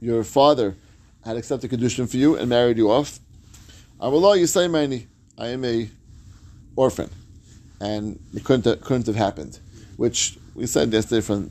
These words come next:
last time from the Mashal. The Mashal is simply in this Gemara that, very simple,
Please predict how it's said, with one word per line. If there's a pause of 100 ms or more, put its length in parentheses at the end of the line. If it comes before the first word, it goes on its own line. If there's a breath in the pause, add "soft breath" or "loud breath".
last
time
from
the
Mashal.
The
Mashal
is
simply
in
this
Gemara (380 soft breath)
that, (640 soft breath)
very
simple,